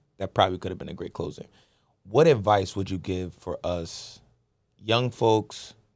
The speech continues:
community, to think specifically about guarding the name,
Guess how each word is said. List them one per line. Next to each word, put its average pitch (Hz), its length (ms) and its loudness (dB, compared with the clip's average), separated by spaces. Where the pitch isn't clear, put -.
community, 95 720 -2
to 98 100 -2
think - 360 -2
specifically - 760 -2
about 92 640 0
guarding 131 360 6
the 131 100 2
name, 101 600 -2